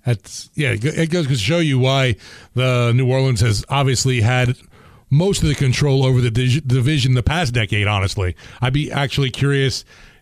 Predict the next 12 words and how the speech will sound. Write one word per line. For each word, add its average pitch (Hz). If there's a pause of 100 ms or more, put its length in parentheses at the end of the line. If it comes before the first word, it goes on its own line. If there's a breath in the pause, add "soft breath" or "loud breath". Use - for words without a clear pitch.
if 123
we 135
look 127
back 139
the 131
ten, 135
last 135
ten 131
years, 135
how 135
many 131
times 123